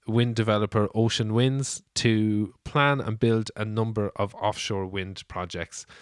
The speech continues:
Uh, so that was reported on R T E this week. And the initial plan is to hopefully develop two offshore wind projects in the east and southeast of the country,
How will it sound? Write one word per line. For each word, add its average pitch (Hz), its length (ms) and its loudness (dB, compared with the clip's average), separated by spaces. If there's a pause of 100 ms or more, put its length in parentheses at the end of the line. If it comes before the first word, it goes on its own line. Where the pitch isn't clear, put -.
(320)
Uh, 101 160 -4
so - 120 -6
that 101 120 -2
was 101 140 -6
reported 98 380 -2
on 92 120 -4
R 95 140 0
T 98 140 -6
E 101 340 0 (960)
this 123 220 4
week. 147 340 4 (520)
And 127 720 0 (720)
the 127 280 4
initial 127 400 4
plan 123 320 4
is 113 360 0
to 113 240 0 (840)
hopefully 135 460 4
develop 120 560 2 (180)
two 190 500 4 (420)
offshore 131 520 4
wind 127 580 0
projects 120 400 2
in 117 120 0
the 117 180 0
east 143 200 2
and 117 120 -2
southeast 123 500 2
of 110 80 -4
the - 80 0
country, 120 440 0